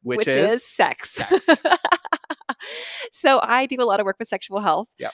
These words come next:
Speaker 2: and I feel like there's a, a really important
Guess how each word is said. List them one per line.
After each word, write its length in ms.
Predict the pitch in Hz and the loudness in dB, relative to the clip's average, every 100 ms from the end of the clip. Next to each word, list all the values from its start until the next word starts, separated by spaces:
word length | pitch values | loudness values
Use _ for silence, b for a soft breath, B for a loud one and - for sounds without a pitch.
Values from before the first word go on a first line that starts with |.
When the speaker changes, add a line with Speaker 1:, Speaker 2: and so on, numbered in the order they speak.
| B | B
Speaker 2:
and 140 | 160 180 | -2 0
I 100 | 214 | 0
feel 160 | - | 0
like 160 | 190 165 | -4 0
there's 260 | 165 175 170 | 0 0 -2
a, 140 | 160 160 | -6 -4
a 100 | 160 156 | -8 -6
really 340 | 175 170 175 - | -8 -4 -6 -8
important 460 | 165 165 156 156 | -6 -4 -4 -10